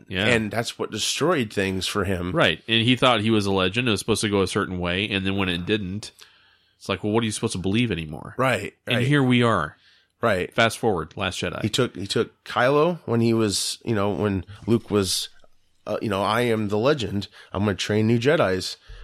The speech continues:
Speaker 2: which everyone was like, "Yeah, of course. Why
Speaker 1: Yeah.
Speaker 2: wouldn't you?" He takes Kylo and twelve other students. And I thought that, I thought that was interesting. Twelve other students, meaning Kylo was the thirteenth.
Speaker 1: Yeah.
Speaker 2: Like, getting back to that crap, like,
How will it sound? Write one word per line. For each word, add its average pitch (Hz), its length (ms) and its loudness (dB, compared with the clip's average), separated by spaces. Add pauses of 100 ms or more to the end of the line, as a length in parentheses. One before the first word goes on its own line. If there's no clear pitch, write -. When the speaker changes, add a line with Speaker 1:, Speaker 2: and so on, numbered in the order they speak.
Speaker 2:
which - 400 -4
everyone 110 320 2
was 104 100 0
like, 101 160 0
"Yeah, 220 140 2
of - 100 -6
course. - 480 -2
Why - 120 2
Speaker 1:
Yeah. - 100 2
Speaker 2:
wouldn't 104 160 -2
you?" 90 160 -4 (340)
He - 80 -18
takes - 220 -4
Kylo 135 500 2
and 98 100 0
twelve 117 260 -2
other 127 200 2
students. 131 680 -2
And 117 140 -4
I 101 80 0
thought 78 220 -10
that, - 160 -12
I 95 60 -10
thought 156 140 0
that 143 60 2
was 117 140 2
interesting. 95 480 -2 (400)
Twelve 107 240 -2
other 139 240 2
students, 92 580 -2
meaning 101 360 2
Kylo 107 280 0
was 87 140 -4
the 85 80 -4
thirteenth. - 760 -6
Speaker 1:
Yeah. 110 200 0
Speaker 2:
Like, 85 200 -8
getting 101 260 -6
back 104 260 -4
to - 120 -14
that 92 280 -2 (260)
crap, 92 420 -6
like, 87 220 -6